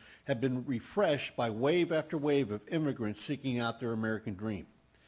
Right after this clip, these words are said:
And whereas throughout our history, Caribbean Americans have brought vibrant cultural languages,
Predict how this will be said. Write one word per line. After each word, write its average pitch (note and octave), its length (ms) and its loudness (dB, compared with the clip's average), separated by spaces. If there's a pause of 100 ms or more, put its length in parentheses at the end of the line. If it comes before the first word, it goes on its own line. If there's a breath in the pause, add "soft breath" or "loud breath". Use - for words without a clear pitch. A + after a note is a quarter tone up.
(360 soft breath)
And B2 140 -2
whereas B2+ 360 2
throughout C3+ 320 4
our C3+ 160 4
history, A#2+ 640 -2 (300 soft breath)
Caribbean C#3 440 2
Americans C#3 640 2
have G#2 140 -6
brought A2 300 0
vibrant C3+ 500 2
cultural C#3 460 -2
languages, B2 680 -2